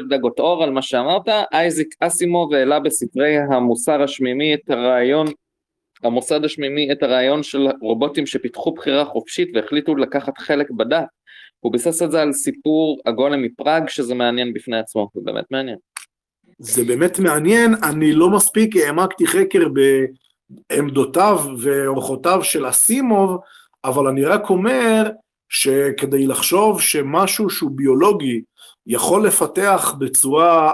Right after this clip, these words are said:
Speaker 2: עצמאית, אה, בחירה חופשית, צריך להיות בשביל זה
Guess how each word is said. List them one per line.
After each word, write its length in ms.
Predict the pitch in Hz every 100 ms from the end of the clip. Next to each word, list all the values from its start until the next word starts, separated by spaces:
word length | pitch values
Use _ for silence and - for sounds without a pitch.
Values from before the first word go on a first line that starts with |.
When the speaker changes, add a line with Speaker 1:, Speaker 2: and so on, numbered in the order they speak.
| -
Speaker 2:
עצמאית, 720 | 135 131 - 139 208 190 - - _ _ _ -
אה, 260 | 127 127 131 127
בחירה 360 | 120 131 165
חופשית, 720 | 165 185 - 269 247 - - - _ _ -
צריך 380 | - 147 202 175
להיות 240 | 175 196
בשביל 320 | 185 170 175
זה 320 | 156 165 165